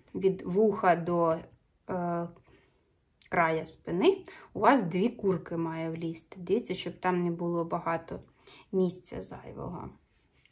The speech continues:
Я не буду зараз вимальовувати сильно край курки.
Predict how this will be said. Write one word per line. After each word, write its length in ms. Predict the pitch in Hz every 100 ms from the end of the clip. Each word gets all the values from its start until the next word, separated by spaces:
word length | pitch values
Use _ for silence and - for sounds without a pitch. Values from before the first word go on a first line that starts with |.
| _ _ - - _ - - _ _ _ _ _ _ - - - - - - - - - - - _
Я 200 | - 214
не 120 | 330 294
буду 300 | 226 277 208
зараз 380 | 202 277 269
вимальовувати 880 | 202 196 185 190 247 240 196 185 -
сильно 460 | 180 - 220 196 185
край 520 | 190 196 170 180 247 -
курки. 540 | - 262 277 - 302